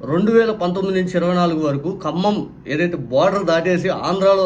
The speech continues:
రాజకీయాలు చేయడానికి ఇంకా నాకెంత శక్తివంతం ఉంది, నేను ఖచ్చితంగా ఆంధ్రాలోనే రాజకీయం చేస్తాను, అవసరమైతే గుడివాడ నుంచి పోటీ చేస్తాను అని చెప్పి తీవ్ర స్థాయిలో చంద్రబాబు నాయుడు గారి కోసం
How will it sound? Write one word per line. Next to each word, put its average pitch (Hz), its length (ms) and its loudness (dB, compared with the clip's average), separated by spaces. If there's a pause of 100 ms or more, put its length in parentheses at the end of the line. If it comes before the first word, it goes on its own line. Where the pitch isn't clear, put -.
రాజకీయాలు 170 400 -2
చేయడానికి 156 380 -4
ఇంకా 139 200 -6
నాకెంత 170 400 -4 (100)
శక్తివంతం 165 560 -6
ఉంది, 151 200 -6 (100)
నేను 156 220 -6
ఖచ్చితంగా 175 420 -6
ఆంధ్రాలోనే 175 580 0
రాజకీయం 151 320 -2
చేస్తాను, 156 240 -6
అవసరమైతే 165 380 -6 (120)
గుడివాడ 220 380 0
నుంచి 175 220 -8
పోటీ 160 260 -6
చేస్తాను 143 400 -6
అని 135 120 -6
చెప్పి 226 220 -12 (760)
తీవ్ర 277 340 4 (120)
స్థాయిలో 208 420 -4
చంద్రబాబు 190 460 -4
నాయుడు 170 220 -6
గారి 160 140 -8
కోసం 160 160 -10